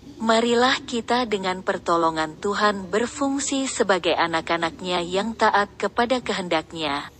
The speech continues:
kepada firman-Nya. Dan kehidupan kita akan menghasilkan banyak buah bagi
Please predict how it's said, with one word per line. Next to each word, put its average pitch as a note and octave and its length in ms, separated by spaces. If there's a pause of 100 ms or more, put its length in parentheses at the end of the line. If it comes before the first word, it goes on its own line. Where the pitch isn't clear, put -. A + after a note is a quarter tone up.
(160)
kepada G#3+ 560
firman-Nya. F3 960 (1040)
Dan A#3+ 400
kehidupan G3 640
kita A3+ 480
akan F#3 320
menghasilkan G3 800
banyak A#3+ 480
buah G3+ 480
bagi G#3 320